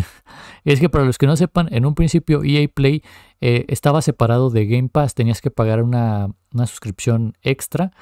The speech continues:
para poder jugar los juegos de E A Play. Sin embargo, en cierto momento se unió a Game Pass y ahora ya podemos jugar, eh, eh, los juegos de E A Play con nuestra misma suscripción de Game Pass. Pues bueno, algo similar puede suceder con Ubisoft Plus, de que tal vez en un principio,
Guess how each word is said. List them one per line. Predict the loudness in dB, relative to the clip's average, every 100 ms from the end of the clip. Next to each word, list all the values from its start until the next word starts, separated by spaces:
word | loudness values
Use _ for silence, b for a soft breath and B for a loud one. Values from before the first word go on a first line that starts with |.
| b b b
para | -2 -2
poder | 0 0 0
jugar | 0 0 0
los | -2
juegos | -2 -2 -2
de | 0
E | 0 0
A | 0
Play. | 0 0
Sin | 0
embargo, | -2 0 0 0 0 -2 -6
en | -6 -2
cierto | -2 0
momento | 0 0 0 -2
se | -2 -2
unió | -2 0 0 0
a | 0
Game | -2 -4 -2
Pass | -2 -2 -6
y | -4
ahora | -2 0
ya | -2
podemos | 0 -2 -2 -4
jugar, | -4 -4 -4 -8 b b b -4
eh, | -2 -2 -2
eh, | -4
los | -4
juegos | 0 0 2
de | 0
E | 0
A | 0
Play | 0 0 0
con | -2
nuestra | -2 -4 -4
misma | -4 -4 -6
suscripción | -6 -10 -6 -4
de | -2
Game | -2 -4
Pass. | -6 -18 -20 B B
Pues | -4 -2
bueno, | 0 -2
algo | 0 2 2
similar | 0 0 0 0
puede | 2 2
suceder | 0 0 2 2 0
con | 0 -2 0
Ubisoft | 0 0 -2 -6 0
Plus, | 2 2 -2 B B B -4
de | -2
que | 0 0
tal | 0
vez | 0 2
en | 0
un | 0
principio, | -2 -2 -2 -2 0 0